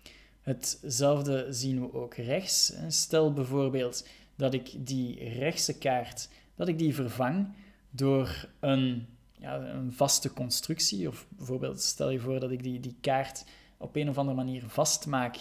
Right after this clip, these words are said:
in, in de ruimte. Wel, eh, dan ga ik kunnen zeggen dat ik die niet meer in beschouwing neem bij, eh, mijn probleem. Dat ik die niet meer ga beschouwen als, eh,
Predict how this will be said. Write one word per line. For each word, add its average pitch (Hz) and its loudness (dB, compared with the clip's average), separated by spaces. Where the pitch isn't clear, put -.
in, 123 -4
in 123 -8
de 117 -8
ruimte. 160 -6
Wel, 147 8
eh, 143 6
dan 143 2
ga 156 4
ik 156 8
kunnen 147 2
zeggen 165 2
dat 165 2
ik 131 -4
die 143 -2
niet 143 0
meer 170 0
in 135 2
beschouwing 147 2
neem 131 -2
bij, 139 4
eh, 135 -2
mijn 131 -2
probleem. 147 -4
Dat 139 2
ik 135 0
die 139 2
niet 147 2
meer 165 0
ga 139 4
beschouwen 151 2
als, 139 4
eh, 135 -2